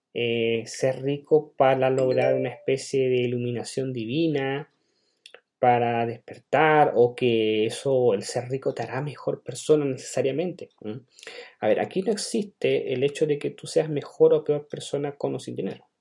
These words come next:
Tú puedes ser una muy buena persona con mucho dinero, o puedes ser una mala persona con mucho dinero. Puedes ser una muy buena persona con poco dinero, o puedes ser una muy mala persona con poco dinero. El dinero no te hace buena o mala persona, simplemente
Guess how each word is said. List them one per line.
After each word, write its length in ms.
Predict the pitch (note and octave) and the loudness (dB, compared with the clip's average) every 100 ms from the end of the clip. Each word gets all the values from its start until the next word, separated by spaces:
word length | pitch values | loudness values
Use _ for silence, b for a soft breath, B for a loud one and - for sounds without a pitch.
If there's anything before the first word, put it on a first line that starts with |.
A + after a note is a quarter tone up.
| _ | _
Tú 160 | - - | -16 -2
puedes 240 | A2 G2+ | 0 0
ser 140 | - - | -4 -12
una 120 | E2 | -12
muy 240 | F2 C3+ | -4 0
buena 220 | D3+ D#3 | 2 2
persona 300 | D#3 D3+ D3 | 0 -2 -6
con 140 | C#3+ - | -8 -10
mucho 260 | F#2+ - D#3+ | -10 -6 -2
dinero, 340 | D#3 D3+ - _ _ b b b b b - | -2 -4 -8 _ _ b b b b b -6
o 140 | G#2+ | 0
puedes 240 | C3 G#2 | 2 2
ser 140 | A2 A2 | 0 -4
una 140 | F#2 | -4
mala 240 | G2 G2+ - | -4 -4 -6
persona 300 | - D#2 - | -12 -14 -18
con 100 | - | -18
mucho 200 | - - | -20 -12
dinero. 300 | G2 C#3 - _ B B B B _ | -8 -8 -10 _ B B B B _
Puedes 200 | F#2 - | -4 -4
ser 160 | F2+ | -8
una 300 | D#2+ E2 - - _ | -10 -14 -18 -20 _
muy 220 | G2 A#2+ | -6 -2
buena 220 | B2 B2+ | 0 2
persona 420 | A#2+ C#3 C#3+ C#3 - | 0 0 -2 -2 -6
con 180 | F#2 | -10
poco 320 | - - - F#3 | -2 0 4 4
dinero, 400 | F3 C#3+ A3 _ _ _ _ | 4 0 -4 _ _ _ _
o 160 | C3 | -4
puedes 320 | - A#2+ A#2 A#2 | 0 0 -2 -4
ser 280 | C3+ - _ | -4 -6 _
una 220 | B2 G#2 G#2 | -12 -10 -6
muy 200 | D3+ C3 | -2 -2
mala 220 | G#2 G2+ | -4 -6
persona 300 | - A2 A2 | -8 -10 -12
con 140 | E2 | -10
poco 240 | - - - | -8 -8 -10
dinero. 260 | - - - - | -14 -20 -20 -12
El 80 | B2+ | -4
dinero 260 | C3+ D3+ | 2 4
no 140 | D#3+ D3 | 2 2
te 100 | C3+ | 0
hace 260 | C3+ - | 0 -4
buena 320 | C3 A#2+ A#2 | -6 -4 -6
o 40 | G#2 | -12
mala 220 | A2 F#2 | -12 -10
persona, 400 | - - C3+ - | -6 -2 -4 -4
simplemente 760 | _ C#3 - B2 B2+ B2+ C#3+ | _ -12 -6 -4 -4 -2 -4